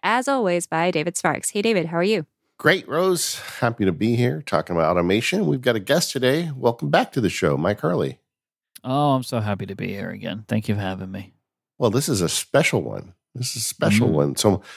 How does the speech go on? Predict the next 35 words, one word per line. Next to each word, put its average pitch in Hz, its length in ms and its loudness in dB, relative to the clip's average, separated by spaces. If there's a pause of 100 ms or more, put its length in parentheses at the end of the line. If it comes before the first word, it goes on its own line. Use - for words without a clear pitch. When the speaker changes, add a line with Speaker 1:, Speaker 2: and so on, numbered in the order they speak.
(160)
Speaker 2:
so 110 200 0
Mike 120 420 0
has 95 340 2
recently 123 720 0
purchased - 420 0
a 71 60 -4
new 65 160 2
home, 85 440 -2 (280)
and, 65 480 0 (540)
uh, 67 240 2
you 90 300 0
had 87 460 0
been 82 200 0
kind 85 220 0
of 73 80 0
holding 85 320 2
off 85 240 2
on 76 140 0
automation, 64 880 -4
and 71 420 -2
we've 78 320 -4
been 76 160 -2
privately 76 500 0
talking 73 380 -4
about 78 320 0
it, 80 220 -2
and 80 340 -2 (420)
we 92 120 0
decided 113 500 2
that 101 80 -2
we 101 140 -2
needed 117 320 2
a, 76 360 0
a 73 100 0
home 135 420 2